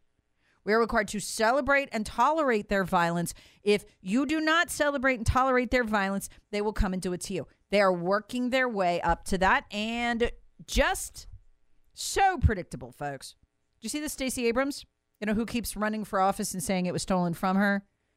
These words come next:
in Georgia? Stacey Abrams' advisor, this headline in Fox News, said burning police cars, smashing windows, isn't, it's not violence.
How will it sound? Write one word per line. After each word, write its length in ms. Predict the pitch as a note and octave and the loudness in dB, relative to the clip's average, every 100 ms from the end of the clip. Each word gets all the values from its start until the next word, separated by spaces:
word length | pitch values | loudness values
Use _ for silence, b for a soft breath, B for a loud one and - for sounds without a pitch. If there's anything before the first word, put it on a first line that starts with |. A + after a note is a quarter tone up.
| _ _ | _ _
in 160 | F#3 | 0
Georgia? 480 | F3+ G3+ G3+ A3 A3 _ _ _ _ _ _ _ _ _ _ _ _ _ _ _ _ | 2 2 2 0 -2 _ _ _ _ _ _ _ _ _ _ _ _ _ _ _ _
Stacey 500 | - - B3+ - A#3 | -2 0 2 2 2
Abrams' 380 | A#3 A#3+ A3 | 4 0 0
advisor, 720 | G#3 E3 G3 G3+ A3 D#3+ A#2 - _ _ _ _ _ _ _ _ _ | -4 0 2 4 2 -2 -8 -14 _ _ _ _ _ _ _ _ _
this 160 | E3+ - | -8 0
headline 380 | C4+ A3+ G#3+ | 0 2 2
in 60 | G3+ | 0
Fox 300 | G3+ F#3 - | 0 0 0
News, 200 | G3 D#3+ | -6 -6
said 320 | - A3 F3+ | 0 -2 0
burning 440 | A3 C4 D#4+ F4+ F#4 F4+ - _ _ _ | 0 0 0 -6 -4 -6 -6 _ _ _
police 380 | A#3+ A#3+ B3+ - | -2 -2 -2 -2
cars, 440 | E3+ C3+ C#3+ - _ _ | 0 0 -4 -10 _ _
smashing 920 | - - A3 A#3 C#4 - E4 D#4 D4+ C#4 _ _ _ _ _ | -12 -4 2 2 2 -2 -6 -6 -8 -8 _ _ _ _ _
windows, 680 | - A3 D#4 E4 E4+ F4+ - - _ _ _ _ _ _ _ _ _ | -2 0 4 4 4 0 -8 -16 _ _ _ _ _ _ _ _ _
isn't, 340 | D#4+ F4 F#4+ E4+ | -6 -6 -6 -10
it's 140 | - | -6
not 220 | G4 F#4 | -2 0
violence. 640 | C4+ D#4+ A4 A4 - - | 2 2 0 -2 -12 -18